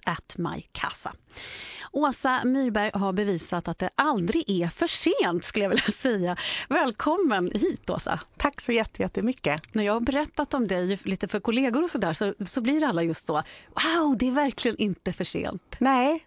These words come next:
Speaker 2: det är, man, man tror ju det när man är över femtio att det känns lite kört att börja någon ny karriär. Men i mitt fall så gick det jätte-, jättebra.
Speaker 1: Mm.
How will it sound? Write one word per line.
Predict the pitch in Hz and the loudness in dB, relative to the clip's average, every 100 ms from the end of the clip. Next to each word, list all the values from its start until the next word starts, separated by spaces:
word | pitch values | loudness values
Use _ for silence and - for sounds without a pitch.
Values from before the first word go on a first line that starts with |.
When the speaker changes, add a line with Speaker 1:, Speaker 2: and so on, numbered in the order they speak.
| - | -2
Speaker 2:
det | 302 277 302 | 0 2 4
är, | 247 | 4
man, | 247 277 302 | 4 4 4
man | 277 302 | 4 4
tror | 320 339 311 | 4 4 4
ju | 202 | 4
det | 156 139 180 | 4 2 2
när | 202 | 2
man | 185 175 | 2 2
är | 165 | 2
över | 170 | 2
femtio | - 233 202 - 160 | 2 2 2 0 -2
att | - | 0
det | |
känns | 165 160 156 - | 0 2 0 0
lite | 160 - 151 | -2 0 -2
kört | - 196 160 - - - - | 2 2 2 -2 -8 -8 -2
att | 185 | -2
börja | 175 185 165 160 | 2 2 4 4
någon | 160 | 2
ny | 156 156 | 0 0
karriär. | 185 175 226 202 156 - - - - - | 0 2 2 2 2 0 -8 -16 -12 0
Men | 254 262 262 247 | 2 4 4 4
i | 254 | 4
mitt | 285 - | 2 0
fall | - 185 170 | 0 0 0
så | - | -2
gick | 160 - | -2 0
det | 160 | -2
jätte-, | 160 - | -2 -4
jättebra. | 160 196 196 - 160 | -4 -2 0 0 -2
Speaker 1:
Mm. | 185 170 | -2 -4